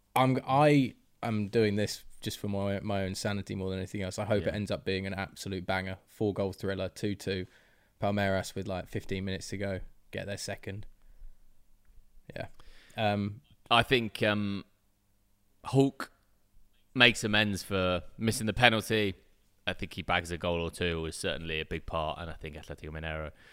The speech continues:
Speaker 2: show why they're top of the Brazilian league, and, and Palmeiras sack Abel Ferreira. And, uh, yeah, and it's all cha-, <laughs> I don't know why you're laughing, Ollie. I think that would make it, you know, if he doesn't beat them,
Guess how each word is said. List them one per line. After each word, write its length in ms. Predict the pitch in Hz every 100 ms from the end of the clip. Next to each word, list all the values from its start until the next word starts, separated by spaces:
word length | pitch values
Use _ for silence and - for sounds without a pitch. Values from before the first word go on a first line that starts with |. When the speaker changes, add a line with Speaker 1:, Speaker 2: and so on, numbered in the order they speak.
| - - -
Speaker 2:
show 280 | - 147 131
why 160 | 120
they're 140 | 117 110
top 180 | 113
of 60 | 107
the 60 | 95
Brazilian 400 | 104 107 107 107
league, 280 | 113 110
and, 360 | 107 104 101 98 - -
and 420 | 95 95 92 -
Palmeiras 760 | 98 95 107 104 101 - - - -
sack 360 | - 110 - 104
Abel 220 | 98 98
Ferreira. 560 | 104 98 107 107 107 - - - - - - _ _ -
And, 280 | 113 117
uh, 520 | 123 127 127 123 127 127
yeah, 240 | 156 147 -
and 120 | 110 113
it's 120 | 110
all 100 | 123
cha-, 380 | 135 123 156 160 147 214 214 -
<laughs> 40 |
I 100 | 190
don't 160 | 185 180
know 120 | 156
why 100 | 156
you're 140 | 135
laughing, 360 | 127 143 123 101
Ollie. 160 | 85 85
I 60 |
think 140 | 113 120
that 160 | 147
would 100 | 143
make 260 | 139 139 -
it, 200 | 127 - - - - - -
you 100 | 127
know, 60 | 113
if 80 |
he 80 | 117
doesn't 320 | 139 139 131
beat 200 | 135 131
them, 260 | 90 90